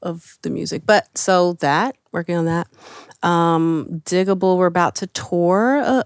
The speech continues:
a little bit more this year, um, and we're figuring out, um, where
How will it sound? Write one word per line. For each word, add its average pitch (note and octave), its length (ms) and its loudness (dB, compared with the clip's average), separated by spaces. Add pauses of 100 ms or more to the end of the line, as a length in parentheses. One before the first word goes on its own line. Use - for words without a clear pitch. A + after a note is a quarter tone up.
(120)
a A#3+ 120 2
little B3+ 220 4
bit A#3+ 160 0
more A3+ 300 2
this A3+ 320 -2
year, A3+ 480 0 (120)
um, G3 600 -2
and F#3+ 120 0
we're F#3 300 -2 (300)
figuring G3 560 0
out, F3+ 420 2 (560)
um, E3 580 -2
where D#3+ 840 2